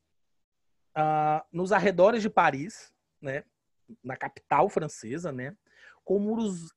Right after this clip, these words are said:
muito altos. E esse, e de certa forma, ela representava o poder da monarquia, tá? Porque era tipo assim:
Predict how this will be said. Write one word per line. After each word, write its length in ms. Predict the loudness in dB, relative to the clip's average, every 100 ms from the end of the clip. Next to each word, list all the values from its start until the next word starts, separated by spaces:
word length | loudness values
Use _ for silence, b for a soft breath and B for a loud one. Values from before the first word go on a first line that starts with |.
| _ -18
muito 560 | -14 -10 -10 -8 -4
altos. 520 | -4 -4 -10 _ _ _ _ _ _ _ _ _ _ _ -16
E 160 | -12
esse, 320 | -12 -12 -18 -16
e 100 | -16
de 100 | -14
certa 300 | -14 -12 -12
forma, 340 | -6 -6 -4
ela 180 | -6 -6
representava 1400 | -2 -2 -2 -4 -4 -4 -4 -6 -4 0 0 2 4 4 2 B B B
o 100 | -8
poder 580 | 2 4 4 4 2 2
da 120 | 2
monarquia, 800 | 2 0 -4 -8 _ -18 -16 -16 -20 _ _ _ _ -4
tá? 300 | 0 0 -2 _ _
Porque 200 | -2 2
era 140 | 2 0
tipo 220 | -2 -4
assim: 360 | -4 -10 -14